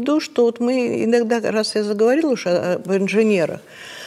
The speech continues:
вообще равных в восемнадцатом веке инженеров не было Алексею Константиновичу Нартову. Вот считается, что Модсли сделал станок, который, э, держит резец, да?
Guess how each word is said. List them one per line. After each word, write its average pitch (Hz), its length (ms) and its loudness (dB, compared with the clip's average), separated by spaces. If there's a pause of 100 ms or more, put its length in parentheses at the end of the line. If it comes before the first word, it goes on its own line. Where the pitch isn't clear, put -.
(160)
вообще 247 640 4
равных 294 540 2
в - 60 -8
восемнадцатом 226 840 0
веке 339 420 2
инженеров 196 880 2 (180)
не 254 260 2
было 185 500 2 (160)
Алексею 190 640 -2
Константиновичу 214 800 -2
Нартову. 160 720 -4 (760)
Вот 214 260 2
считается, - 560 2
что - 240 2
Модсли 294 600 4
сделал 190 500 2
станок, 285 560 0
который, 214 540 2 (100)
э, 185 600 2
держит 180 440 2
резец, 190 640 0
да? 349 220 0